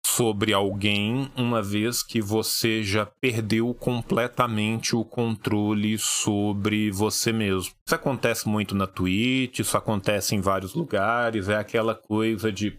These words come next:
"pague X e eu vou lamber o microfone, pague Y e eu vou fazer o som de uma motosserra",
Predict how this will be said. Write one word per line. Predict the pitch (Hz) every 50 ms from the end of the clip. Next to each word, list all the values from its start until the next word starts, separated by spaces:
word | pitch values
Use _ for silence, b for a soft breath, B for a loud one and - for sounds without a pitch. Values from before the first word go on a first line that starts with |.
| - -
"pague | - 127 120 117 127 139 139 117 113 113 104
X | 104 - - - - - 120 113 117 127 135 131 110 107
e | 110
eu | 110 110
vou | 104 95 92 104 110 117 120 120
lamber | 113 110 113 110 107 107 101 92 110 113 120 117 117
o | 113
microfone, | 107 110 110 - - 113 110 - - - - - 104 98 98 98 95 92 92 87 85 85 - _ -
pague | 113 117 113 117 120 127 123 113 104 110 107 101 98 101 107 120 127 131
Y | 127 131 - - - 131 123 120 113
e | 110
eu | 107 104 101
vou | 92 90 101 110 120 113
fazer | - - 123 110 104 101 90 90 98 107 113
o | 113 110 107 101
som | 92 - - - - - - - 107 104 113 117 120 120 120 120 110
de | 98 110
uma | 113 110 113 107 104
motosserra", | 104 104 104 107 110 113 110 - _ _ 117 107 95 - - - - - - - 104 98 98 92 85 - - - - 95 90 87 85